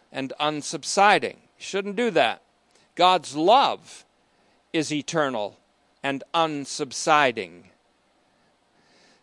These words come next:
So that God shows mercy to all means that he grants his saving mercy to all. I've put a lot of energy and time into trying to connect God's mercy with his salvation.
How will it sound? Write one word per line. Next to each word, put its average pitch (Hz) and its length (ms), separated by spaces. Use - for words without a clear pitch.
So 196 300
that 180 260
God 240 320
shows 240 440
mercy 185 480
to 165 260
all 165 420
means 175 380
that 170 160
he 156 140
grants 196 760
his 208 540
saving 247 1040
mercy 160 760
to 170 220
all. 123 460
I've 175 180
put 240 140
a 202 60
lot 208 240
of 226 100
energy 180 480
and 147 120
time 196 340
into 143 180
trying 190 360
to 165 100
connect 170 500
God's 165 360
mercy 175 420
with 147 160
his 143 180
salvation. 156 800